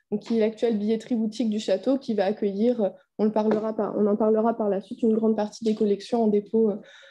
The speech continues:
euh, au château. Et, euh, donc, ces, ces nombreux communs permettent aussi l'accueil, euh, du personnel, euh, qui, on a pu le dire, euh, vient avec sa famille aussi. Donc, il faut pouvoir accueillir, euh, à la fois, euh, euh, la famille, euh,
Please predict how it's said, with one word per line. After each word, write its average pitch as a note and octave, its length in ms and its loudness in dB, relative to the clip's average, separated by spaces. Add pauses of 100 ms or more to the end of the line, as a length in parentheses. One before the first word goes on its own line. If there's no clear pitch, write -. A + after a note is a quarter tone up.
(140)
euh, G3 360 2
au A#3+ 100 2
château. A#3 580 0 (480)
Et, A#3 180 4
euh, G#3 320 4
donc, A3 300 0
ces, A3+ 260 0
ces A3+ 160 0
nombreux A#3+ 300 2
communs B3+ 320 0
permettent A3+ 320 -2
aussi A3+ 240 -2
l'accueil, A3+ 420 2
euh, G#3+ 100 2
du G#3 140 -4
personnel, A3 720 2 (300)
euh, - 1120 0 (140)
qui, - 140 -2
on G#3+ 120 4
a G3+ 80 4
pu G3+ 180 -2
le F#3+ 60 2
dire, A3 320 2
euh, G3 140 4
vient A3 280 0
avec A3 320 0
sa - 180 -4
famille G3+ 400 2
aussi. A3 240 -2
Donc, G#3 220 -2
il G#3+ 80 -8
faut A#3+ 280 2
pouvoir A3+ 340 -2
accueillir, G#3+ 560 2
euh, G3+ 60 0 (320)
à G#3 40 2
la G3+ 120 2
fois, A3+ 320 2
euh, G3+ 80 4 (300)
euh, F#3 680 2
la G#3+ 200 0
famille, A3 540 0
euh, G3+ 160 0